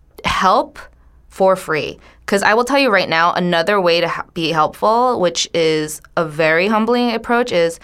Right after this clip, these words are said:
you may already have your interns for styling, but do you need help in your personal life? Like, can I pick up your whatever you need for you? Because that is something, obviously, they <laughs> can't ask you to do if you're not, like, a personal assistant, but, like,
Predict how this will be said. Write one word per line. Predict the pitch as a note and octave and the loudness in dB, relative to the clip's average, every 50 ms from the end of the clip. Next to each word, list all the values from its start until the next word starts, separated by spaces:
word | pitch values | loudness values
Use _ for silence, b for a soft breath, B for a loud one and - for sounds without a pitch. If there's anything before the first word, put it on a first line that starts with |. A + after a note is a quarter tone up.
| B B B B B B B B B | B B B B B B B B B
you | F3+ F#3 A3 A#3+ | -2 0 2 4
may | B3+ C4+ C#4+ | 4 4 4
already | D4 C#4+ C4+ B3 A3+ | 4 4 2 2 0
have | - F#3 F3+ F3 | 0 0 0 0
your | F3+ F3 | 0 -2
interns | - - D#3+ D#3+ E3+ E3+ E3+ - | -2 -4 -4 -4 -4 -6 -4 -4
for | F3 D#3+ | -4 -4
styling, | - - D#3 D3 D3+ E3 F#3+ F#3+ | -4 -2 -2 -2 0 -2 -2 -2
but | F#3+ D#3 D3 - | -4 -6 -6 -6
do | - D3 | -8 -6
you | C#3+ F#3 | -2 -2
need | B3 F4+ G#4 G4 | 0 -2 -2 -2
help | - G4+ G4+ - | -2 -2 -2 0
in | G#3 | 0
your | D#3+ C#3 | 0 -2
personal | - - D3 D3+ - - A3 A3 A3+ | -2 -4 -6 -4 -2 -2 0 0 2
life? | A3+ A3+ A3+ A#3 A3+ F3 | 2 0 0 0 -2 -4
Like, | D#3 D#3+ | -6 -4
can | - G3 G#3 | -4 -2 -2
I | A#3+ C#4+ | -2 -2
pick | C#4+ E4+ E4 - | -2 -4 -4 -2
up | F4 E4 E4 - - | -2 -2 -4 -6 -4
your | G3 F#3+ F#3 E3+ E3 E3 - - _ - | 0 0 2 2 0 -2 -8 -14 _ -10
whatever | - E3 E3 D#3+ F#3 G3 G3 A3 | -4 -2 0 2 2 0 0 0
you | A3 A3 A3+ | 0 0 0
need | A3 A3 A3+ A3+ A#3 A3+ | 0 0 2 0 0 0
for | A3+ - A#3 | -2 -2 0
you? | A#3 A#3 A#3 A#3 A#3 A#3 | 0 0 0 0 0 -2
Because | A3+ A#3 G3+ - - G3+ G3 F#3+ F#3+ F#3 F#3+ - - B B B B B B B B B B B | -4 -6 -8 -4 0 2 4 4 4 2 0 -4 -8 B B B B B B B B B B B
that | F3+ F#3 G#3+ G#3+ A3 A#3 A#3+ B3 B3+ B3 - _ _ _ _ _ _ _ _ _ _ _ _ _ _ _ - | 0 2 2 4 4 4 4 4 2 0 -4 _ _ _ _ _ _ _ _ _ _ _ _ _ _ _ 2
is | G#3 G3+ G3 | 2 2 2
something, | G3 G3 F#3 F3+ F#3+ F3+ | 2 0 -2 0 0 0
obviously, | - D3+ E3 D#3 F3 F3 F3+ E3+ | 2 2 2 0 0 -2 -2 0
they | E3+ E3+ E3 | 0 0 -2
<laughs> | E3 - - | -2 0 2
can't | - F#3 F#3 - | 2 2 2 2
ask | E3+ E3 F3 - - | 0 0 0 -2 -2
you | F#3 | -2
to | E3 E3 | -2 -2
do | D3 E3 | 0 2
if | E3 D3+ D3 D3 | 2 2 0 0
you're | D3+ D3+ | 0 0
not, | D3+ D3 B2+ | 2 2 2
like, | C3 C#3+ C#3+ | 0 0 -2
a | D3 | -4
personal | - E3 D3+ D3 D3+ D#3+ D3+ C#3+ C3+ - - | -4 -4 -2 -2 -2 -2 0 0 0 -2 -2
assistant, | - C#3+ - - D#3 D#3 D#3 - - C4+ C#4 C#4+ C#4 - - | -6 -6 -6 -4 -4 -4 -4 -2 0 0 2 2 0 0 0
but, | F#3 E3+ - | 0 2 2
like, | - F3 E3 D#3+ D#3 D#3 D3+ - | 2 2 2 2 0 -2 -4 -8